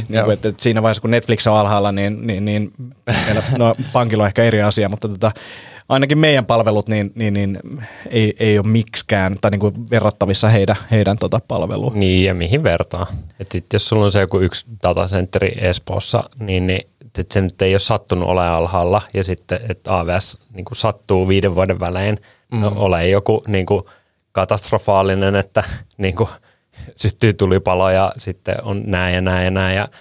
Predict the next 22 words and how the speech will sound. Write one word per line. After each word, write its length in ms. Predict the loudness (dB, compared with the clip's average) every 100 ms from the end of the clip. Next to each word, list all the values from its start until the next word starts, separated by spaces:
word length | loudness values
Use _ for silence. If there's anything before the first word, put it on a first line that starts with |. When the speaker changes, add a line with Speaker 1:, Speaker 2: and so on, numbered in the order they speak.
| _ -6
Speaker 3:
niinku 260 | -2 0
viisi 260 | 2 2 2
eri 180 | 2 2
ongelmaa, 540 | 2 2 2 2 2
jotka 340 | 2 0 -2 -2 -2
kasautuu 580 | 0 2 2 0 -2
ja 180 | -2 -2
sit 140 | 0 2
Speaker 2:
Mm. 60 |
Speaker 3:
joku 200 | 0 0
palvelu 380 | 0 0 2 0
oli 160 | 0 0
vähän, 340 | 0 -2 -4
vähän 260 | -4 -2 -4
aikaa 340 | -2 2 2
alhaalla, 380 | 2 0 0 -2 -6 -20 _
niin, 180 | -4 -2
niin 100 | -4 -4
se 100 | -4
on 180 | -4 -6 -14
kuitenkin 380 | -10 -8 -8 -10 -14 _ _ _
superharvinaista. 920 | -6 -2 -2 0 -2 0 -2 -2 -2